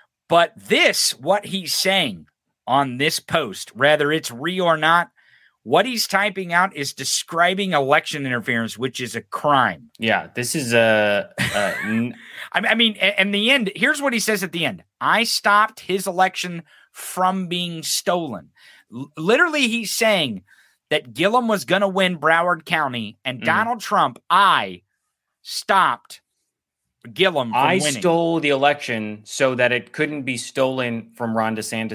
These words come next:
Speaker 2: and
Speaker 1: Right.
Speaker 2: Rick Scott. That is what, that, just so everyone understands what he's saying, he is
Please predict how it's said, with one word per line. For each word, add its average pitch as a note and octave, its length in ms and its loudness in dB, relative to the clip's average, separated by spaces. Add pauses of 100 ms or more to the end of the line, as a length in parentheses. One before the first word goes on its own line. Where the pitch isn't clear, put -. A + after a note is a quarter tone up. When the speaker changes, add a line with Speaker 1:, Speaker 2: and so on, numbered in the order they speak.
Speaker 2:
and - 20 -8
Speaker 1:
Right. D#3 260 2 (100)
Speaker 2:
Rick F#2+ 80 -6
Scott. - 180 -10 (680)
That C3+ 260 4
is F3+ 120 0
what, F3+ 200 0 (120)
that, C#3 160 -2
just F3+ 200 -2
so B3+ 140 4
everyone A3+ 300 0
understands G3+ 360 -4
what E3+ 80 -6
he's D#3+ 80 -4
saying, A#2+ 260 -2
he F3+ 220 -2
is - 200 -2